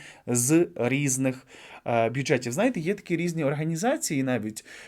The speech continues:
е, що їхня політика закордонні, е, вони там, наприклад, не можуть підтримати війну, так?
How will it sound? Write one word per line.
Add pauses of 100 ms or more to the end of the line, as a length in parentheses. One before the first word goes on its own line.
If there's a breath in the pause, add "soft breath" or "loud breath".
(160 loud breath)
е,
що
їхня
політика
закордонні,
е, (580 loud breath)
вони
там,
наприклад,
не
можуть
підтримати
війну,
так?